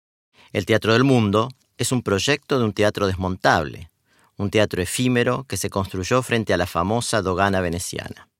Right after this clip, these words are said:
La estructura, de veinticinco metros de alto,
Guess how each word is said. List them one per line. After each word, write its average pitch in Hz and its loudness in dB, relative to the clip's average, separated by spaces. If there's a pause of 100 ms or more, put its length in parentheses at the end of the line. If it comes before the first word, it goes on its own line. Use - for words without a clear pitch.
(1600)
La 95 -2
estructura, 110 0
de 85 -8
veinticinco 98 -2
metros 101 -2
de 82 -4
alto, 69 -8